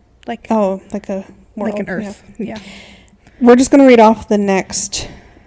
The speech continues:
Speaker 2: times everybody's leaving, 'cause they leave about the same time and
Speaker 1: They're
Speaker 2: get there about
Speaker 1: all
Speaker 2: the same
Speaker 1: pretty
Speaker 2: time.
Speaker 1: close, yeah.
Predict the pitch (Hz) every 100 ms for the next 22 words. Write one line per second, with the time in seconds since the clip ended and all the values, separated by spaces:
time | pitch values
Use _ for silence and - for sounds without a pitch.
0 | _ _ _ - - 196 180 196 - 196
1 | 196 196 190 175 190 - 214 208 214 240
2 | 240 226 208 202 202 202 226 185 185 190
3 | 226 214 208 208 208 208 - 294 285 262
4 | - 220 208 - 226 143